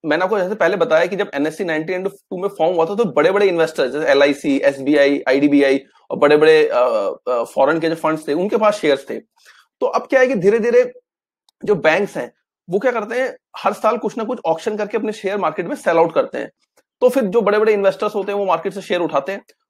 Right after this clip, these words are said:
उसके बाद कई लोग इन्वेस्टर्स को शेयर बेचते भी हैं। तो इस तरह से basically मार्केट के अंदर एनएससी के शेयर आते हैं। तो अगर मैं दो हज़ार सत्रह की बात करूं तो दो हज़ार सत्रह में सात सौ आठ सौ के आसपास अवेलेबल था, दो हज़ार आठ में हजार के आसपास हुआ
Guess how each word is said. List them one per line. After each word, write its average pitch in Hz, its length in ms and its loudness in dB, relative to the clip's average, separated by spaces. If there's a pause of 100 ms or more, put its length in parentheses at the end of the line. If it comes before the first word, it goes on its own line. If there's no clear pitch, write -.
उसके 208 220 0
बाद 214 260 2 (160)
कई 190 140 6
लोग 214 320 2 (220)
इन्वेस्टर्स 160 400 0
को 233 80 -10
शेयर 220 200 0
बेचते 151 380 2
भी 104 120 -2
हैं। 82 120 -8 (880)
तो 196 120 -4
इस 226 180 -4
तरह 247 120 6
से 247 120 2
basically 220 420 2
मार्केट 202 340 0
के 208 80 -4
अंदर 220 340 -2
एनएससी 160 300 -2
के 196 100 0
शेयर 247 400 -4
आते 127 200 -2
हैं। - 140 -10 (400)
तो 208 60 2
अगर 208 140 0
मैं 240 140 0
दो 175 160 0
हज़ार 220 140 0
सत्रह 214 340 -2
की 247 80 -4
बात 190 300 2
करूं 160 240 2 (1400)
तो - 80 -2
दो 185 160 2
हज़ार 226 140 4
सत्रह 196 260 -2
में 214 180 0
सात 180 360 -2
सौ 190 80 -2
आठ 151 140 0
सौ 175 120 -8
के 170 80 -2
आसपास 160 240 -2
अवेलेबल 120 380 -4
था, - 160 -16 (880)
दो 143 160 4
हज़ार 175 120 6
आठ 170 200 4
में 185 140 -6
हजार 135 280 0
के 165 100 -2
आसपास 156 300 -4
हुआ 143 200 -12